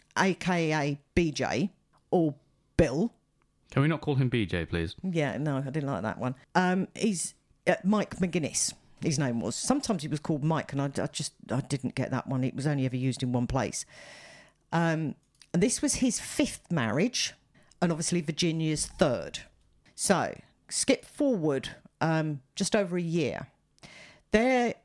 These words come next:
Speaker 1: living in a house in Palo Alto in California. And Virginia and her mother, her mother's moved in.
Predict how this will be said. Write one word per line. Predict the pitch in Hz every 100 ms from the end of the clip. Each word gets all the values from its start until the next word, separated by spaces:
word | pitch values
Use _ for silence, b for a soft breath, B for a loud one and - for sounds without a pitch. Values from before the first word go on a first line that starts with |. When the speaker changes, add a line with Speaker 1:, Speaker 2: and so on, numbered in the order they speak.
| -
Speaker 1:
living | 226 208 254
in | 262
a | 262
house | - 214 151 - - -
in | 165 170 170 160
Palo | - 196 180
Alto | 175 170 - 135 80 -
in | - 156 143
California. | - 165 151 190 123 85 - _ B B B B _ -
And | 175 170
Virginia | 170 - 233 220 208 -
and | 196
her |
mother, | 196 202 220 247 - 135
her | 139 156
mother's | 180 226 226 -
moved | 156 123 120
in. | 87